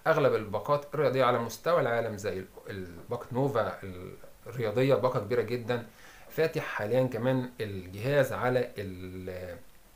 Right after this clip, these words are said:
على الأسترا تسعتاشر باقة بن، وفي نفس الوقت، آه، إمكانيات مميزة جدًا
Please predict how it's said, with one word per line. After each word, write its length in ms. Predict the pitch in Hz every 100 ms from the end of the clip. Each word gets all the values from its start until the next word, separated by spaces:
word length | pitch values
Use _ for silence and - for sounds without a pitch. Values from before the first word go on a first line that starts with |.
| - - - - - -
على 320 | 127 127 127
الأسترا 720 | 117 98 98 98 - 135 131 117
تسعتاشر 600 | 113 104 135 135 131 98
باقة 300 | 110 127 139 123
بن، 200 | 127 123 - - -
وفي 160 | - 123
نفس 300 | 156 - 139
الوقت، 540 | 120 117 151 - - - - - -
آه، 680 | 123 127 131 131 127 127 127 - -
إمكانيات 460 | 165 170 156 160 180
مميزة 300 | 143 143 143
جدًا 420 | 139 151 151 147